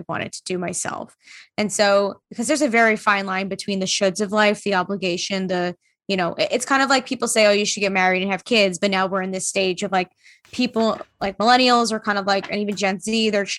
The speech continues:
kind of like, "No, I don't want that." Or not everyone, but, like, there's this, people are voicing their opinions of, like, "I wanna do something different." Same with the workforce. People don't not necessarily wanna do the nine-to-five.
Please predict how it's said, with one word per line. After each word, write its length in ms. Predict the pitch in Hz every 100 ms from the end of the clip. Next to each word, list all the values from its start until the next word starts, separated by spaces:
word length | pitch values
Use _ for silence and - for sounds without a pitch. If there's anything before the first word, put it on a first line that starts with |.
| -
kind 140 | 202
of 200 | 196 202 202
like, 180 | 196 214
"No, 200 | 196 208
I 40 |
don't 160 | 196 190
want 280 | 208 202
that." 260 | - 185 -
Or 100 | 220
not 160 | 247 254
everyone, 460 | 208 202 190 175
but, 160 | 175 190
like, 180 | 185 190
there's 220 | 196 190
this, 280 | 180 - - _ _
people 240 | - 254 240
are 180 | 214 220 -
voicing 500 | 196 185 226 214 214
their 100 | 196
opinions 440 | 190 220 202 196 185
of, 60 |
like, 180 | 190 185 202
"I 100 | 202
wanna 220 | 202 196
do 120 | 190
something 340 | - 185 180 175
different." 420 | 285 - - - _ -
Same 180 | - 220
with 80 | 220
the 80 |
workforce. 480 | 240 277 269 185 175
People 240 | - 208 220
don't 160 | 214
not 160 | 208 -
necessarily 320 | - 208 208 202
wanna 180 | 196
do 140 | 185 233
the 80 | 202
nine-to-five. 560 | 190 185 277 240 170